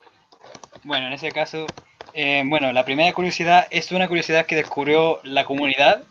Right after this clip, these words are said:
hace dos días. Sí, dos días. De-, la comunidad descubrió un secreto en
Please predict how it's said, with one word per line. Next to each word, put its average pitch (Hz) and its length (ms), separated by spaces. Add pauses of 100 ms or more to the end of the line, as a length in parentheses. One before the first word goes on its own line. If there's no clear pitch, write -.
(160)
hace 123 1080 (720)
dos 156 100
días. 220 360 (1040)
Sí, 151 160
dos 180 160
días. 202 340 (120)
De-, 143 140 (500)
la 143 100
comunidad 151 300
descubrió 175 420
un 175 140
secreto 175 580
en 135 600